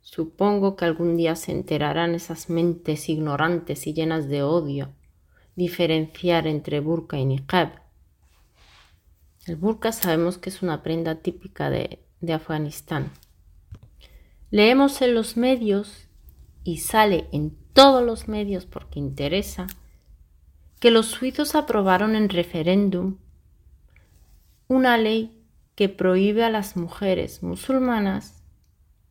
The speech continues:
ocultar su rostro. Es decir, los suizos votan en referéndum si quieren una ley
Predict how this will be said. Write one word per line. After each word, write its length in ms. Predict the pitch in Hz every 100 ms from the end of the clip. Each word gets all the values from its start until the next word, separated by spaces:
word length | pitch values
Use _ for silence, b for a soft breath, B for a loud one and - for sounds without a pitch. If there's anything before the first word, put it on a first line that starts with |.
| _ _ _ _ _ _ _ _ _ _ _ _
ocultar 580 | 190 190 175 175 175 165
su 180 | - 170
rostro. 640 | 160 151 - - - - _ _ _ _ _ _ _ _ _
Es 140 | 175 175
decir, 500 | 170 - 139 135 - 165
los 160 | 156
suizos 640 | - 254 277 269 277 - - B B B B _
votan 440 | 196 220 226 202 180
en 120 | 175
referéndum 680 | 180 180 185 220 240 254 233
si 260 | - 196
quieren 380 | - 233 226 208
una 220 | 202 190
ley 400 | 185 247 302 302